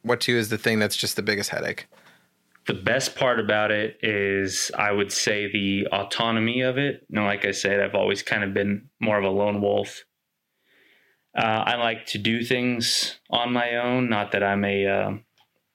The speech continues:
Speaker 2: I'm not a hermit necessarily, but I just, I tend to work better by myself. So it's nice to kind of have control over the process and, and give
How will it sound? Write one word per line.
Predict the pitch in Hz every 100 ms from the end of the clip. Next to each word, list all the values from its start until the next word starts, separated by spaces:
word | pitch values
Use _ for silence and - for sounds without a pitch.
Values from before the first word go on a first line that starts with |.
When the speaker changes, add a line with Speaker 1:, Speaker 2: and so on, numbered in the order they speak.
| - -
Speaker 2:
I'm | 107
not | 98
a |
hermit | - - 107 90 135
necessarily, | 107 - 80 - 98 92 98
but | 98 98 - - - - - - -
I | 120
just, | 117 120 - - -
I | 175
tend | 160 147
to |
work | 135 127
better | 127 117
by | 120 107
myself. | 107 - 98 101 -
So | - 104
it's | - 120
nice | 135 127 123 -
to | - 117
kind | - 113
of | 104
have | 110 104
control | - 110 101 107 107 104
over | 101
the | 104
process | 101 104 98 - 101 98 -
and, | 104 104
and | 127 117
give | 117 131 123 -